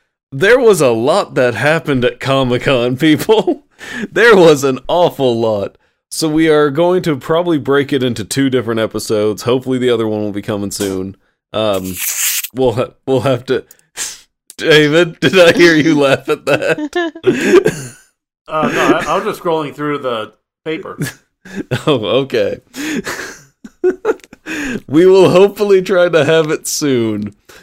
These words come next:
Speaker 1: Um, but this first one is going to break down what was probably the biggest part of a lot of the Comic-Con media landscape, which was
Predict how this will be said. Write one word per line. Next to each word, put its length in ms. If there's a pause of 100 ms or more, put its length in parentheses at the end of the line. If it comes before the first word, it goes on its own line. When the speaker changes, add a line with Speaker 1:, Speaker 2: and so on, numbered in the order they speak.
(200)
Speaker 1:
Um, 480 (1400)
but 280
this 180
first 380
one 200
is 200
going 240
to 100
break 300
down 260
what 200
was 200
probably 320
the 160
biggest 640
part 320
of 140
a 80
lot 220
of 60
the 100
Comic-Con 560
media 340
landscape, 600
which 240
was 500